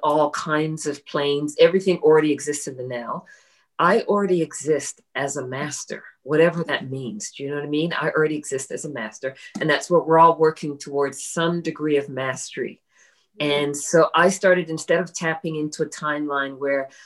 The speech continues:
Speaker 1: I'm living somewhere particular and doing a certain kind of work, and, you know, I wanna be of service, and I'm gonna visualize myself being more of service, doing such and such from such and such a place. I thought, why not just continuously tap in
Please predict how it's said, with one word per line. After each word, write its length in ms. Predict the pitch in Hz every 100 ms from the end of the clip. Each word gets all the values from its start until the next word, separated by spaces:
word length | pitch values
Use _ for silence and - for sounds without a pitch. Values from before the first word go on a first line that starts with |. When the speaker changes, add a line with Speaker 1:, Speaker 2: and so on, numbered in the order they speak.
| -
Speaker 1:
I'm 300 | 143 143 147
living 400 | 151 151 156 151
somewhere 380 | - 156 151 147
particular 680 | - - - 147 139 135 135 _ _
and 180 | 151 147
doing 240 | 165 165 160
a 40 |
certain 400 | - - 165 160
kind 300 | - 156 151
of 160 | 151 -
work, 440 | 131 139 139 -
and, 120 | 147
you 60 | 147
know, 140 | 143
I 100 | 143
wanna 240 | 135 139 143
be 140 | 147
of 80 | 151
service, 480 | - 147 139 139 -
and 100 | 135
I'm 80 | 139
gonna 180 | 143
visualize 520 | 127 143 147 143 139 143
myself 340 | 139 143 139
being 240 | 143 139
more 160 | 135 139
of 60 | 135
service, 500 | - 190 175 170 - - _ _
doing 220 | 143 135
such 280 | - 185 185
and 100 | 165
such 300 | - 156 -
from 240 | 139 131
such 260 | 123 175 165
and 100 | 165
such 180 | 165 160
a 60 |
place. 380 | 156 147 147 147 - - -
I 100 | 156
thought, 280 | 160 165 165
why 180 | 160 196
not 220 | 269 -
just 360 | - 214 - _ _ _
continuously 720 | - 175 - 185 190 175 170
tap 380 | 165 - 151 -
in 280 | 147 214